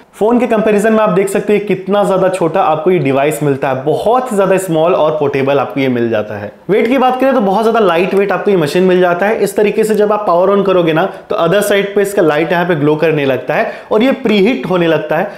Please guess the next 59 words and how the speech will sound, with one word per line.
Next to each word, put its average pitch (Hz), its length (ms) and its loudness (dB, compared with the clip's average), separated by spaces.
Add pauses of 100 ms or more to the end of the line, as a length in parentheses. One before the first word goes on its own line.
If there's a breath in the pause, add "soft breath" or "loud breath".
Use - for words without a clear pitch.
(120)
अब 196 100 0
आप 226 160 2
जब 208 140 2
भी 240 60 2
ceiling 214 340 2
करोगे 226 280 2
ना, 214 100 2
तो 220 60 0
इस 220 120 -2
तरीके 214 240 2
से 240 120 0
on 185 260 0
कर 190 120 2
देना 190 180 2
दस 165 260 0
second 175 260 -2
पहले, 170 260 0
तो 185 100 2
उससे 180 160 -2
क्या 190 160 -2
है 185 100 0
ना, 208 80 2
इसके 214 220 0
coils 175 400 0
जो 165 120 0
है 165 100 2
ना, 180 80 2
वो 190 120 2
थोड़े 165 180 2
गर्म 139 240 0
हो 147 100 0
जाते 120 260 0
हैं। 196 140 -2 (260 loud breath)
अब 180 120 2
इसका 208 220 0
coil 214 260 2
आपका 214 200 0
गर्म 185 260 2
होकर 196 200 0
battery 165 320 0
drain 160 260 0
नहीं 196 180 2
करते 160 260 -2
रहेगा। 139 380 0 (260 loud breath)
जब 226 200 2
दोनों 220 240 2
contact 202 440 -2
साथ 180 340 -2
में 214 80 2
आते 208 180 0
हैं 233 80 0
ना, 220 80 2
जब 208 180 0
आप 208 100 2
इस 175 180 -8
बटन 165 220 0
को 196 100 0
press 165 280 0
करोगे, 139 340 0